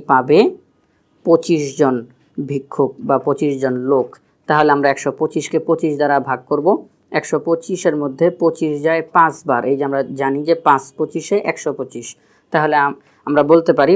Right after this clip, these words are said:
প্রত্যেক ভিক্ষুক শাড়ি পাবে পাঁচটি করে। নিচের তথ্য থেকে ঊনষাট ও ষাট নং প্রশ্নের উত্তর দাও।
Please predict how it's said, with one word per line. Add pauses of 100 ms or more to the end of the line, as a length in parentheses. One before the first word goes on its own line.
(120)
প্রত্যেক
ভিক্ষুক
শাড়ি
পাবে (580)
পাঁচটি
করে। (240)
নিচের
তথ্য (180)
থেকে (220)
ঊনষাট
ও
ষাট
নং (120)
প্রশ্নের
উত্তর
দাও।